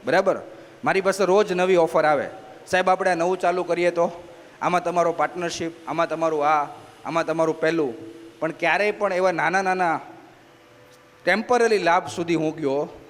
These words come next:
નથી. જેટલું તમારું મોટું વિઝન હોય એટલું જ તમારી આજુબાજુમાં લોકો આવવાના હોય, તો એને વળગી રહેવું પડે અને લોંગ ટાઈમ સુધી તમારે એની સાથે કામ કરવું પડે. જો તમે લોંગ ટાઈમ સુધી કામ કરો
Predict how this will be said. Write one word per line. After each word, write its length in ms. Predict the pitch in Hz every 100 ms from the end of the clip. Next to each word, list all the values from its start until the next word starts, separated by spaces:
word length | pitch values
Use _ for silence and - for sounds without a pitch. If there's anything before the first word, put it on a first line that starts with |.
| -
નથી. 380 | 123 135 123 85 - - - - - _
જેટલું 340 | 156 165 220 202
તમારું 340 | 202 202 196
મોટું 300 | 175 190 180
વિઝન 320 | 160 175 202
હોય 180 | 196 202
એટલું 380 | - 175 202 196
જ 100 | 170 -
તમારી 260 | 160 180 180
આજુબાજુમાં 580 | 170 180 170 170 175
લોકો 240 | 151 156 175
આવવાના 380 | 143 156 165 147
હોય, 300 | 123 107 87 - - -
તો 80 | 135
એને 180 | 151
વળગી 380 | 165 143 165 196
રહેવું 240 | 196 202 196
પડે 200 | 202 208
અને 200 | 185 165
લોંગ 360 | 143 175 190
ટાઈમ 200 | 180 180
સુધી 400 | 160 - 202 240
તમારે 320 | 226 185 175
એની 200 | 165 170
સાથે 240 | 151 151 151
કામ 260 | 143 147
કરવું 400 | 139 123 123 147 170 - - -
પડે. 220 | 143 135
જો 220 | 123 165
તમે 300 | 185 185 185
લોંગ 280 | 160 156 170
ટાઈમ 140 | 175 180
સુધી 220 | 175 175
કામ 280 | 170 165 165
કરો 540 | - 185 185 123 -